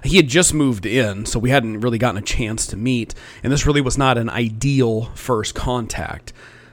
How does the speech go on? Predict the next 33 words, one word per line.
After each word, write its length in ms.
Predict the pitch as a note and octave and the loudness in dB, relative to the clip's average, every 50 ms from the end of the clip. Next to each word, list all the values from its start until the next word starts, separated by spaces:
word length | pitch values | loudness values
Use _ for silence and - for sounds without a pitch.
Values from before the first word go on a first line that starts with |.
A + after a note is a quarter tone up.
| - - | -16 -10
Uh, 80 | - - | -8 -4
he 120 | A#2 A#2+ | -4 -4
claimed 440 | A2 - - D3+ D3 D3+ D3+ D#3 D3 | -2 -2 0 2 2 2 2 2 2
to 80 | C#3 C3+ | 2 2
have 120 | B2+ A2+ | 2 2
been 240 | A#2+ B2 A#2+ A#2+ B2 | 2 2 2 2 0
unaware 480 | - B2 B2+ B2 G#2 A2 A2+ A#2 B2 B2+ | 0 0 0 2 2 4 4 6 6 4
of 80 | A#2+ | 4
the 80 | A2+ A2 | 2 -2
brush 300 | F#2+ A#2 A2+ A2+ - - | -2 -2 -2 -2 -2 -4
fire 420 | - G2+ E2 E2 F2+ F#2+ G#2+ - - - - - - - - - - | -4 -4 -4 -4 -4 -4 -6 -6 -8 -14 -20 -20 -20 -20 -20 -8 -2
and 340 | - B2+ C3 C3 C3 B2+ | 2 2 4 4 2 2
the 100 | B2 D3+ | 2 2
amount 240 | D3 D3 C#3 C3+ C3+ | 4 4 4 4 4
of 40 | C3 | 4
smoldering 580 | - - E3 D3+ C#3+ C3+ C3 B2+ B2+ A#2+ A2+ G#2 | 4 4 6 6 4 4 4 2 0 0 -2 -4
debris 720 | G2+ G2 F#2+ C#3 D3 D#3+ D#3+ C#3+ A#2+ A2+ A2+ A2+ G#2+ - - | -6 -6 -2 0 4 4 4 4 4 2 0 -2 -2 -4 -2
that 140 | - C3 G#2 | -2 -2 -2
was 160 | A2+ A2+ A#2 | -2 -2 0
actually 300 | A2+ B2 A#2+ - A#2 G#2 | 0 0 0 -2 -4 -6
dropping 640 | G2 - A2 A#2 A2+ A2+ A#2+ C3 - A#2 G#2 A2+ - | -6 -6 -4 -2 0 2 0 0 0 -2 -4 -4 -4
onto 840 | - G2+ G#2 G#2 G#2+ G#2+ - - - F#3 F3+ D3 A2+ G#2+ G2+ G#2 - - | -4 -4 -4 -4 -4 -4 -4 -2 0 2 4 4 4 4 2 0 0 4
our 220 | - C#3+ D#3+ C#3+ | 6 8 8 6
property. 600 | - - - E2+ D2 C#2 - D#2 D2 - - - - - - - - - - - - - - - - - - - | 6 2 -2 -4 -4 -6 -8 -10 -10 -10 -10 -10 -12 -14 -18 -20 -20 -20 -20 -20 -20 -20 -20 -20 -20 -18 -10 -6
Uh, 120 | - G#2+ | -4 -2
his 180 | A2+ C#3 D3 C3+ | 0 0 0 0
initial 640 | D3 D3+ F3+ A#3 - - - G#3+ E3+ D#3 C#3 C3 - - - | 0 2 2 2 2 2 2 2 2 2 0 -2 -6 -8 -4
kind 160 | - D#3+ C#3 | -2 -2 -2
of 80 | A2+ - - - | -2 -4 -4 -4
abrasive 840 | C3+ A#2+ A2+ A#2 B2+ B2+ C3+ C#3+ - - - C3+ B2 A#2+ G#2+ A2 A2+ | -4 -2 0 0 2 2 2 2 2 2 2 4 2 2 0 -2 -4
demeanor, 640 | A2+ B2+ A2 A2 A#2 A#2+ B2 G#2+ F2+ F2 F2 G#2 - - - - - - - - - - - | -4 -2 -2 0 0 0 0 0 -2 -2 -4 -6 -8 -10 -12 -16 -18 -18 -18 -20 -20 -20 -14
fueled 500 | - - C#3+ D3 C#3 C3+ C3 A2+ A#2+ G#2 | -6 0 2 2 4 4 2 0 0 0
by 320 | A2 G#2+ G2+ G2 G2 | 0 0 0 -2 -4